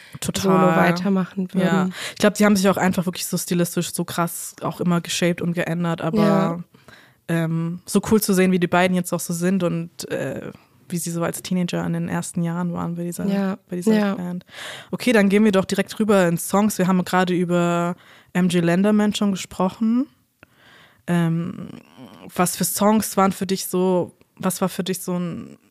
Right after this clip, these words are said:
Speaker 1: was waren für dich so die Hit-Songs, die raus-, rausgestochen haben und was waren mehr so nischige Songs, kann auch, können auch Songs sein, die nicht unbedingt dieses Jahr rausgekommen sind?
Speaker 2: Also mein most played Song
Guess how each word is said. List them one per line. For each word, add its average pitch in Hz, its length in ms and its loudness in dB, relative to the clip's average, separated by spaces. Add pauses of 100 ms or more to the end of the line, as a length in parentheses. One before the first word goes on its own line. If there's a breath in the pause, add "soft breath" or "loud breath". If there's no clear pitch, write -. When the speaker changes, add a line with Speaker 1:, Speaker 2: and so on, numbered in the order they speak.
(160)
Speaker 1:
was 175 240 -8
waren 202 120 2
für - 80 -10
dich 190 140 -2
so 196 80 -2
die - 120 -12
Hit-Songs, 185 760 -2
die 180 120 -4
raus-, 185 380 2 (360 loud breath)
rausgestochen 226 720 4
haben 233 300 4
und 185 300 -2
was 190 220 0
waren 185 180 2
mehr 180 180 2
so 175 260 2 (340 loud breath)
nischige 214 400 2
Songs, 196 460 2
kann 185 220 0
auch, 175 120 2
können 185 200 0
auch 170 100 0
Songs 180 240 -2
sein, 170 160 0
die 170 120 -2
nicht 170 260 0
unbedingt 170 320 0
dieses - 220 -10
Jahr 160 120 -4
rausgekommen - 520 -10
sind? 180 300 -12 (580 loud breath)
Speaker 2:
Also 202 520 4
mein 202 360 6
most 220 540 4
played 220 600 2 (180)
Song 214 560 2